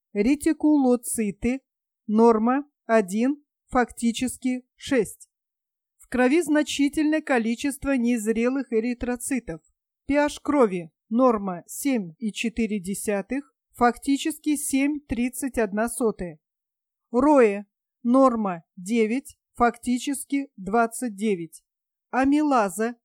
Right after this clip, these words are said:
норма семьдесят двести, фактически четыреста пятьдесят. Некоторые результаты было нетрудно понять,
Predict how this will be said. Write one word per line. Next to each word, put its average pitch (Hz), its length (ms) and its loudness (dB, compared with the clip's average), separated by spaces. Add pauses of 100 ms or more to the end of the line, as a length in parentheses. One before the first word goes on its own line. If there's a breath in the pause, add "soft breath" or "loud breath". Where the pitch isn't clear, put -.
(400)
норма 226 480 2
семьдесят 208 720 -2
двести, 233 600 -4 (420)
фактически 247 840 -2
четыреста 233 720 -6
пятьдесят. 185 720 -8 (800)
Некоторые 233 640 2
результаты 220 800 0
было 220 320 0
нетрудно 240 520 0
понять, 254 560 -4